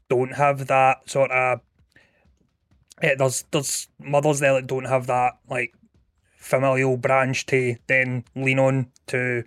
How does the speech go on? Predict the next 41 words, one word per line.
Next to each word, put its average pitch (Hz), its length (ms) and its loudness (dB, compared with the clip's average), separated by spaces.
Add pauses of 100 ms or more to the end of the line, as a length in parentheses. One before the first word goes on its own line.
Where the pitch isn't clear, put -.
(420)
help 135 380 -2
with 135 240 -2
things. 147 340 -2
There's, - 440 -2
there's 131 140 -4
so 147 580 -2
many 131 280 -2
struggling 123 460 -6
mothers 120 340 -6
and 123 80 -12
that 123 240 -2
out 117 60 -10
there 127 180 -4
that 123 200 -8 (800)
dads 135 260 2
have 120 80 -8
fucked - 300 -4
off 123 380 -6 (240)
and 120 340 -2 (340)
they're, 123 160 -6 (360)
they're 131 100 0 (100)
left 151 300 -2
high 123 180 0
and 117 120 -6
dry. 131 220 0
They're 139 100 0
left 143 340 -2
with - 340 -8
absolutely 127 440 -4
nothing. 135 280 -4
They've 123 140 -8
got 120 160 -6
to - 60 -20
put 127 160 -16
so 139 180 -4
much 127 280 -6
work 123 280 -6
in, 123 360 -4
and 120 460 -8
it's, - 260 -10 (520)
it's, - 340 -4